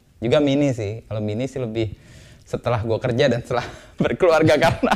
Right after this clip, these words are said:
<laughs> waktu itu nggak kekejar dengan, dengan gaji. Tapi itu mimpi yang gue ingat ketika gue S D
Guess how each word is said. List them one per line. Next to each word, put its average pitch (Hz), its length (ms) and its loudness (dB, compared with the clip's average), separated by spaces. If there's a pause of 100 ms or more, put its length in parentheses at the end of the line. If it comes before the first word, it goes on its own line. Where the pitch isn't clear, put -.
<laughs> - 100 -2
waktu 175 240 -4
itu - 100 -2
nggak 160 200 2 (100)
kekejar 156 360 0
dengan, 131 280 -2 (640)
dengan 110 540 0 (420)
gaji. 101 560 2
Tapi 104 220 -4
itu 135 120 -2
mimpi 117 720 0
yang 110 260 0
gue 98 360 0 (840)
ingat 110 440 -2
ketika 110 380 -4
gue 104 220 -2
S - 260 -6
D 107 380 -4